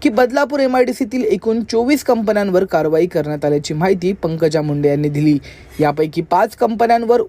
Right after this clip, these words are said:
उत्पादन बंद करण्याची कारवाई करण्यात आली असून पाच कंपन्यांना अंतरिम आदेश, पाच कंपन्यांना प्रस्तावित आदेश आणि नऊ कंपन्यांना कारणे दाखवा नोटीस बजावण्यात आल्याचं यावेळी त्यांनी सांगितले.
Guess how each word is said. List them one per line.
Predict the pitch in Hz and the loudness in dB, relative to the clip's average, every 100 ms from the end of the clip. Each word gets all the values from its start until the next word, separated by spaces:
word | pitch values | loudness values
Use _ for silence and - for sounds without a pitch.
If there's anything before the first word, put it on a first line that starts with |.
| - | -2
उत्पादन | 196 - 226 247 247 | -2 2 2 2 -2
बंद | 180 220 262 | -2 0 0
करण्याची | 262 247 254 247 | 0 0 -2 -2
कारवाई | 247 226 208 208 | 0 0 0 -2
करण्यात | 196 180 185 180 | -2 -4 -4 0
आली | 180 | 2
असून | 220 233 240 226 - - - - | 2 0 -4 -6 -16 -20 -8 0
पाच | 233 285 | 0 0
कंपन्यांना | - 262 240 240 240 214 196 - | 0 0 0 0 0 0 -2 -2
अंतरिम | 175 180 175 170 175 | -2 0 0 -2 0
आदेश, | 165 196 220 262 - _ - | -2 2 2 0 -10 _ -6
पाच | 143 - | -6 -6
कंपन्यांना | 147 143 147 151 156 | -8 -6 -6 -4 -4
प्रस्तावित | 175 - 165 - - 262 302 | -6 -2 -2 0 0 0 2
आदेश | 240 185 185 - - - - - | 2 4 0 0 -12 -20 -20 -2
आणि | 214 262 | 0 2
नऊ | 247 262 | 2 2
कंपन्यांना | 269 262 226 233 226 190 185 | 0 -2 0 0 0 0 -4
कारणे | - 196 190 247 269 | -2 0 0 -2 -2
दाखवा | 214 - 202 | -2 -2 -6
नोटीस | 175 147 170 170 | -6 -8 -8 -4
बजावण्यात | 147 147 147 147 | -2 0 -2 -2
आल्याचं | 143 143 143 | -4 -4 -2
यावेळी | 151 135 139 | -2 2 2
त्यांनी | 151 135 147 | 0 -2 -4
सांगितले. | 147 143 139 143 147 | -6 -6 -2 2 2